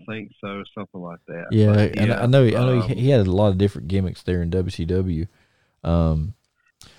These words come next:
Speaker 2: but, uh, but I think the, the funniest gimmick he had was when he came out dressed like Hulk Hogan and was a Hulk Hogan mark.
Speaker 1: <laughs> Yeah.
Speaker 2: That was the best one.
Speaker 1: Yeah, I remember that one too.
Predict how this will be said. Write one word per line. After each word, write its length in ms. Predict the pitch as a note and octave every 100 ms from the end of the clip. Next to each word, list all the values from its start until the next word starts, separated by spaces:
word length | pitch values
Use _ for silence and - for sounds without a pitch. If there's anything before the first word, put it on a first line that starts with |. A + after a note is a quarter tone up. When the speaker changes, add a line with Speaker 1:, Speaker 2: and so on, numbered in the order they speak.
| _ -
Speaker 2:
but, 180 | F#2+
uh, 220 | F#2+ E2+ -
but 180 | F#2+ D#2
I 120 | A2+
think 240 | C3 A#2+
the, 120 | F#2+ - -
the 80 |
funniest 420 | G2 - D3 B2+ A2+
gimmick 300 | G#2 F#2+ -
he 120 | F#2
had 280 | F#2+ F#2+ F#2+
was 200 | G2 F#2+
when 140 | F#2+
he 100 | F#2+
came 280 | - G#2+ G#2+
out 160 | G2+
dressed 280 | E2+ G#2+ -
like 180 | F#2+ -
Hulk 220 | A2 G2
Hogan 280 | G#2+ G#2+ G2+
and 80 | F2+
was 140 | F#2
a 80 | E2+
Hulk 240 | - G#2 A2+
Hogan 280 | G#2 F2+
mark. 420 | E2+ D2 B1 - - _ _ _ _ _ _ _ _ _
Speaker 1:
<laughs> 240 | - - F#3+ - - D3 -
Yeah. 80 | - - F#3+ - - - -
Speaker 2:
That 160 | D3 E3+
was 160 | D#3
the 80 | C#3
best 360 | A#2 A2+ - G#2
one. 300 | G#2+ G2+ G#2 - - - _ -
Speaker 1:
Yeah, 340 | C#3 B2+ B2
I 80 | A#2+
remember 380 | A#2 G#2+ G2+ G#2+
that 120 | G#2+
one 200 | F2+ F#2
too. 280 | A2+ G2+ F#2